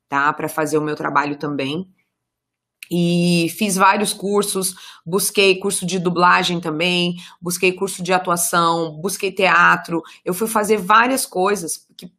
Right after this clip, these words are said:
que somaram comigo hoje. E é toda essa bagagem que eu trago pro Locução Essencial, tá?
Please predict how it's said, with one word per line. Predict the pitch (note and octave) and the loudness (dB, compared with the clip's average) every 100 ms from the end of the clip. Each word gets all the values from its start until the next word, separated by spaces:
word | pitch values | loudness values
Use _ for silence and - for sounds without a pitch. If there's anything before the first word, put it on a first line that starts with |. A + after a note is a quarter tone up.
| _ _ - | _ _ -16
que | G3 | -10
somaram | F#3 - G#3+ F#3+ G3 G3+ G3 | -6 -4 2 4 4 4 -2
comigo | - E3 D#3+ D3 D3 | -8 -8 -8 -6 -4
hoje. | F3 G#3 F#3 G#3+ - - - _ | -2 -2 -4 -10 -14 -20 -20 _
E | F#3 G3 | 0 4
é | G3 G3+ - - | 4 2 -2 0
toda | C4+ D4+ | 2 2
essa | C#4 | 0
bagagem | A#3 G#3+ G3 F3 G3+ A#3+ F#3 D3+ C3+ _ | 4 4 4 4 4 2 -2 -6 -10 _
que | - | -10
eu | G3 | -10
trago | F#3+ F3+ F3 F#3 | -2 2 2 -2
pro | F3+ F3+ | -6 -4
Locução | F3+ F3 E3+ | -4 -4 -6
Essencial, | F3 E3+ F3 F#3+ D3 C#3 - _ _ | -6 -6 -6 0 0 0 -8 _ _
tá? | C#3+ D#3+ | -8 -8